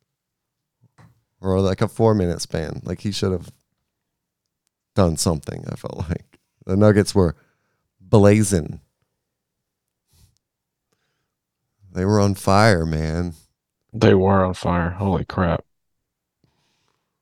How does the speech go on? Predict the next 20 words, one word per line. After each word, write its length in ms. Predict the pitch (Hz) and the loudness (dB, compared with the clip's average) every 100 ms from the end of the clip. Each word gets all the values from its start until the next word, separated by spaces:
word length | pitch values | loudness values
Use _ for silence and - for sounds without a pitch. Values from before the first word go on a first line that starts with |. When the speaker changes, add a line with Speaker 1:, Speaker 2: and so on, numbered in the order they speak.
| _ _ _ | _ _ _
Speaker 1:
You 120 | 101 | -6
could 200 | 101 101 | -4 0
tell 340 | 107 95 76 - | 4 4 2 -4
Nuggets 420 | 90 110 110 - | -2 0 -2 -6
felt 260 | - 82 - | -4 -4 -4
good 300 | 85 78 - _ _ _ _ _ - | -4 -4 -8 _ _ _ _ _ -10
at 140 | 87 | -10
halftime. 440 | - - - - - - | -10 -14 -16 -16 -18 -20
You 80 | - | -18
could 120 | - | -18
tell. 300 | - 50 50 - _ _ _ _ _ _ _ _ _ _ - | -14 -12 -14 -18 _ _ _ _ _ _ _ _ _ _ -2
Maybe 280 | 104 110 | 4 6
they 100 | 110 | 6
were 160 | 101 104 | 6 6
more 280 | 101 98 87 - | 6 4 2 -4
turned 360 | - 101 95 | -2 -2 0
up 180 | 101 - | -2 -2
for 120 | - | -6
the 80 | 98 | -6
game 400 | 87 87 95 101 | -4 -4 -4 -6